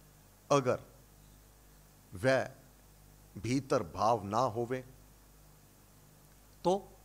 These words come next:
नीरसता रहेगी और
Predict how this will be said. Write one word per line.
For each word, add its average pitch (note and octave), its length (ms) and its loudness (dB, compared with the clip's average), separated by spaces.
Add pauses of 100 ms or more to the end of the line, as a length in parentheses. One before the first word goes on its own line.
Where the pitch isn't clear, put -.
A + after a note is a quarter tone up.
(720)
नीरसता C#3 680 0
रहेगी E2+ 480 -8 (3000)
और G3+ 300 4